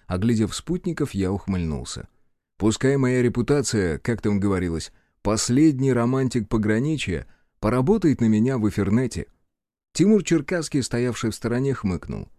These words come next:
"Возможно, следует подождать более подходящего момента", когда политическая ситуация изменится в нашу пользу?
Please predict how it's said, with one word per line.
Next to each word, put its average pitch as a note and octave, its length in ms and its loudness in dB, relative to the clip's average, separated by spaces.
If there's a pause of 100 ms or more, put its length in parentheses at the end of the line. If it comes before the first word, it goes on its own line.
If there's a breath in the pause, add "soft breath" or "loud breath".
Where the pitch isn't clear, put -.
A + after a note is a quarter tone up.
(280)
"Возможно, C3 720 0
следует C3+ 480 2
подождать A#2 540 2
более B2 340 2
подходящего A#2+ 760 0
момента", D2+ 640 -4 (420)
когда F#2+ 320 0
политическая G#2+ 800 0
ситуация G#2 600 0
изменится G#2 540 0
в F2+ 80 -4
нашу F#2+ 400 -2
пользу? G#2+ 540 -2